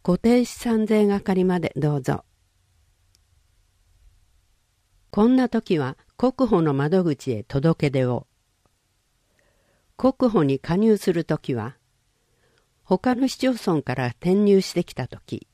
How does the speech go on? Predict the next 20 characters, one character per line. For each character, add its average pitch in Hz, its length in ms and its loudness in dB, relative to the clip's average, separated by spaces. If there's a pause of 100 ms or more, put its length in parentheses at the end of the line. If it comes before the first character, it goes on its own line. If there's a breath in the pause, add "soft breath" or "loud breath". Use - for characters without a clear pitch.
(760)
職 214 340 0
場 247 140 4
の 214 140 6
健 226 320 0
康 240 120 4
保 226 120 0
険 160 220 -2
の 120 160 0
資 - 160 -12
格 185 340 -2
が 160 220 0
な 131 140 0
く - 160 -6
な 185 120 2
っ - 20 0
た - 160 -8
と 139 120 -4
き 123 140 -8
で - 120 -14
す。 - 320 -18